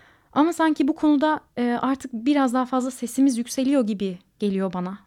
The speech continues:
Umarım öyledir. Bir de, e, geçen gün Change nokta org'dan bir e-mail geldi bana.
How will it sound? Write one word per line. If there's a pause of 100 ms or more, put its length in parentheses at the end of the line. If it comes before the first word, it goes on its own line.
Umarım
öyledir. (1500)
Bir
de,
e,
geçen
gün (500)
Change
nokta
org'dan
bir
e-mail
geldi
bana.